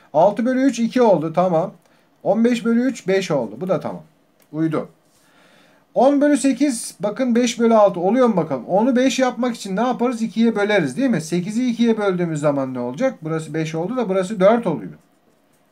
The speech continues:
Yani burada da altı var. E, olmadı. O zaman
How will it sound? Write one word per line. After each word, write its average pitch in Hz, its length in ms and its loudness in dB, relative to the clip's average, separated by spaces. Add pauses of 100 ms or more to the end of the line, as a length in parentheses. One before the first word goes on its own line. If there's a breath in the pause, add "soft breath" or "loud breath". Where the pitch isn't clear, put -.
(140)
Yani 127 200 -4
burada 165 180 -4
da 226 80 4
altı 254 380 4
var. 208 180 2 (200)
E, 147 220 -6
olmadı. 196 500 2
O 139 140 -8
zaman 202 320 -2